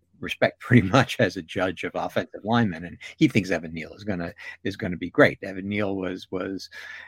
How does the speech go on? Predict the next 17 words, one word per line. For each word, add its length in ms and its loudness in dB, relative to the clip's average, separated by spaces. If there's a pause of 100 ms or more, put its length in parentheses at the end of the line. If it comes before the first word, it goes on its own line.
(360)
you 120 4
know, 80 0
one 140 2
of 60 -2
the 100 -16
two 240 4
or 120 4
three 240 -2
highest 380 0 (280)
ranked, 460 -2 (460)
uh, 300 2
offensive 360 -4
tackles 400 2
in 80 0
the 60 -4
draft 300 4
by, 160 -2